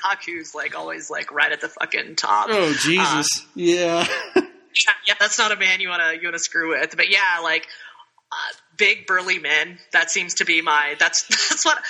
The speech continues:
Speaker 1: that's what Heidi Howitzer, uh, models her, her everything after, really. Um, yeah, I, uh,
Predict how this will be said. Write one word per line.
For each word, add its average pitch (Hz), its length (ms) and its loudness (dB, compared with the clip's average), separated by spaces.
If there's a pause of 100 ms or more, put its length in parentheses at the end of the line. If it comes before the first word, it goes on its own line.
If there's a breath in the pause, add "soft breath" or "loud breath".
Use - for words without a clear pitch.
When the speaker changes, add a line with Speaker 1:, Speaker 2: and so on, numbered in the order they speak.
(140 loud breath)
Speaker 1:
that's 240 180 4
what 247 120 0
Heidi 220 260 2
Howitzer, 185 600 0
uh, 151 240 0 (200)
models 160 440 -2
her, 147 340 2 (220 loud breath)
her 190 200 6
everything 165 460 0
after, 175 320 0
really. 196 380 0 (340 loud breath)
Um, 165 580 2 (920)
yeah, 165 220 4
I, 156 260 2
uh, 151 320 2